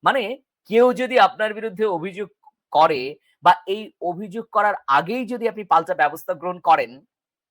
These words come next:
তখন কিন্তু ওই যে, মানে, মুগুর মারার মতো অবস্থা হয়। ধরুন, আপনি বুঝলেন যে কেউ আপনার বিরুদ্ধে কুৎসা রটাবে, আপনি কি করলেন? এই কুৎসা রটাবার আগেই বা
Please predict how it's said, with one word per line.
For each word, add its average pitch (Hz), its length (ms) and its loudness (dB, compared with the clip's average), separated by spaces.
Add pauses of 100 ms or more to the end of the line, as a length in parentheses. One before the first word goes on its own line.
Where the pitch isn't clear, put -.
(400)
তখন 160 300 -4
কিন্তু 196 400 -12 (1000)
ওই 170 160 -2
যে, 180 400 -8 (420)
মানে, 170 460 -2 (400)
মুগুর 185 480 -4
মারার 202 300 4
মতো 170 180 -4
অবস্থা 143 500 -2
হয়। 80 340 -12 (360)
ধরুন, 254 280 -2 (200)
আপনি 196 240 -2
বুঝলেন 170 500 -8
যে 160 100 -8
কেউ 233 460 -8 (160)
আপনার 190 360 -2
বিরুদ্ধে 190 280 -6
কুৎসা - 360 -12
রটাবে, 110 400 -10 (300)
আপনি 156 240 0
কি 220 160 -14
করলেন? 240 420 -4 (640)
এই 185 140 -2
কুৎসা 226 500 0
রটাবার 220 420 0
আগেই 170 380 0
বা 170 120 -2